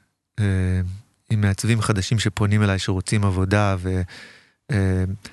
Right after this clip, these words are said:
אני חושב שהזווית שלהם היא לא רחבה מדי. וזה מגיע, אני מבין שזה לא קל, מה שאני הולך להציע, כן? אבל, אבל אני חושב שזה מאוד חשוב, וזה קריטי להבין,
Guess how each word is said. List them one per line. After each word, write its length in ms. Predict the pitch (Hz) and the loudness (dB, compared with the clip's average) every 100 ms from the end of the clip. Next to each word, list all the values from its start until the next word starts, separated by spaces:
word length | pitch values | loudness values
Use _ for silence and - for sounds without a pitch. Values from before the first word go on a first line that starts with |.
| - - _ _ _ - | -20 -20 _ _ _ -2
אני 80 | 104 | 0
חושב 180 | - 131 147 110 98 95 95 - - _ _ _ _ _ _ _ | 0 2 2 2 2 0 -2 -4 -14 _ _ _ _ _ _ _
שהזווית 360 | 98 107 101 143 | 0 0 0 0
שלהם 280 | 131 107 95 | 2 4 2
היא 80 | 98 | 2
לא 120 | 101 | 0
רחבה 360 | 101 98 98 101 | 0 0 0 2
מדי. 320 | 95 98 - - _ _ _ _ _ _ _ _ _ _ _ _ 101 | 0 -4 -10 -16 _ _ _ _ _ _ _ _ _ _ _ _ -2
וזה 240 | 98 104 | 0 2
מגיע, 640 | 104 98 113 131 127 127 - - | 2 2 2 4 4 2 -2 -2
אני 160 | 110 101 | 0 2
מבין 320 | 101 110 127 | 2 2 0
שזה 260 | - 104 101 | 0 2 2
לא 140 | 98 - | 0 -2
קל, 480 | - 107 98 98 90 - _ | 0 0 0 -2 -4 -10 _
מה 100 | 104 | -6
שאני 160 | 98 104 | -2 0
הולך 160 | 95 101 | 0 0
להציע, 380 | 95 - 107 95 | -2 0 0 0
כן? 160 | - 123 | 0 0
אבל, 220 | 98 98 | 2 0
אבל 220 | 131 98 98 | 0 0 0
אני 140 | 95 | -2
חושב 200 | - 107 | -4 -2
שזה 220 | 113 104 | 0 2
מאוד 240 | 98 101 - | 2 0 -2
חשוב, 400 | 98 - 120 98 | -4 0 2 2
וזה 120 | 92 - | -2 -4
קריטי 540 | - 117 117 - 92 87 - - - _ _ _ _ - | 0 2 0 -2 -2 -2 -8 -20 -20 _ _ _ _ 0
להבין, 640 | 104 95 95 131 147 | 2 2 2 2 2